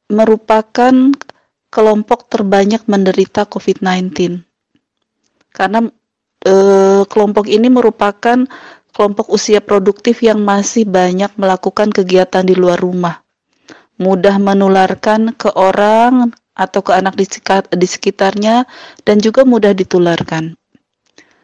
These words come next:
Kemudian untuk usia di atas enam puluh tahun, memang kejadiannya lebih sedikit, lebih rendah ya dibandingkan kelompok sebelumnya,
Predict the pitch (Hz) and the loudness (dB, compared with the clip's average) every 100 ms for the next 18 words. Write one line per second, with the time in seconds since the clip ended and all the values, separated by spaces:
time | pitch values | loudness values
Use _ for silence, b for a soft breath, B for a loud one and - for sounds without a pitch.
0 | b b - 214 226 214 247 277 240 233 | b b -6 0 0 2 4 4 2 0
1 | 233 - _ 233 - 240 240 240 214 196 | -2 -2 _ -2 -2 0 2 2 2 0
2 | - 196 196 - 196 196 190 202 208 - | 0 -2 -2 -4 -2 -2 0 0 0 2
3 | 226 233 202 190 220 196 220 247 277 262 | 2 4 4 2 0 0 2 2 2 0
4 | 208 214 202 208 220 233 190 190 - 180 | 2 2 4 2 2 0 0 -2 -2 -2
5 | 185 - 170 185 - _ _ _ _ _ | -6 -6 -4 -4 -4 _ _ _ _ _
6 | _ _ - 180 180 190 185 185 202 220 | _ _ -8 -4 -2 -4 -2 0 2 2
7 | 208 196 185 180 180 202 202 185 175 180 | 2 2 0 -2 -2 -4 -2 -2 -4 -6
8 | 190 180 202 214 208 | -4 0 0 0 -4